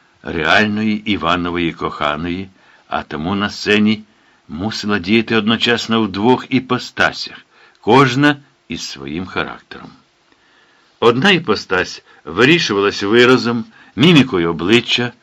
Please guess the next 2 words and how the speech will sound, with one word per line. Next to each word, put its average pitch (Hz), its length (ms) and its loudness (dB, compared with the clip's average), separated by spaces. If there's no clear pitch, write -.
друга — 90 640 -4
рухом, 85 640 -6